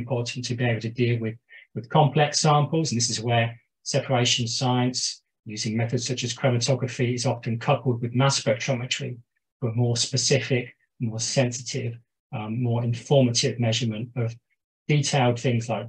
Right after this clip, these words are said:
drug metabolism at very low concentration levels in complex samples such as biofluids and tissues and individual cells. So a very wide range of applications, um, spanning industry,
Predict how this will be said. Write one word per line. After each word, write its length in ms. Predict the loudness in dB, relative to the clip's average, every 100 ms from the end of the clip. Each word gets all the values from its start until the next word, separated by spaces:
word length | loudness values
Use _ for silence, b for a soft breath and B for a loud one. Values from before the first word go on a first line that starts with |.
| -2
drug 220 | 0 0
metabolism 720 | 0 -4 -4 -4 -4 -6 -6
at 80 | -4
very 220 | 2 2
low 220 | 4 4 2 -2
concentration 680 | -6 -6 -4 -2 -2 -4 -6
levels 400 | -8 -10 -10 -10
in 180 | -10 -14 _ _ 0
complex 460 | 2 2 0 0
samples 500 | 0 0 0 -2 -6 -6
such 160 | -6
as 80 | -8 0 2
biofluids 760 | 2 0 -2 -2 0 -2 -4 -8
and 120 | -6
tissues 560 | -4 -2 -2 -4 -8 -8
and 80 |
individual 520 | -2 -2 0 -4 -4 -6
cells. 600 | -4 -4 -6 -10 -14 -18 _ _ _ _
So 140 | -2 4 6
a 80 | 8
very 120 | 8
wide 280 | 8 8 8
range 200 | 4 2
of 60 | -2
applications, 880 | -6 -2 2 2 4 2 2 -2 -8 b b _ _
um, 240 | -4 -2 -2
spanning 440 | -2 0 0 0 0 4
industry, 680 | 4 4 0 2 4 4 0